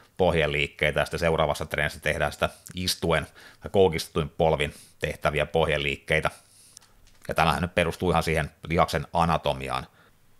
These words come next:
Eli kun tehdään nilkan ojennusta polvinivel ojennettuna, niin silloin meidän kaksoskantalihakseen, gastrocnemiukseen,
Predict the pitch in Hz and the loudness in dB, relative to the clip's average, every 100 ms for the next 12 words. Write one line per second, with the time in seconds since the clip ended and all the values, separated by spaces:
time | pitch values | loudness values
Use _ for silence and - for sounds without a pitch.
0 | - 120 117 98 87 123 107 92 82 - | -4 2 4 2 4 6 6 6 2 -4
1 | 117 110 87 82 90 82 78 - - - | -2 2 2 2 2 2 0 -4 -6 -6
2 | - 101 95 85 78 76 73 - - 101 | 0 2 4 2 2 2 0 -4 -2 2
3 | 85 80 - - 78 - - - - - | 2 0 -4 -6 -4 -6 -10 -20 -20 -10
4 | 80 76 85 80 76 76 73 71 78 76 | -2 0 0 0 0 0 0 2 0 0
5 | - 71 71 73 67 - 71 69 - - | -4 -4 -2 -2 -2 -2 -4 -4 -10 -10
6 | 78 76 - 71 69 69 67 - 78 69 | -2 -2 -4 -10 -6 -6 -6 -4 -4 -4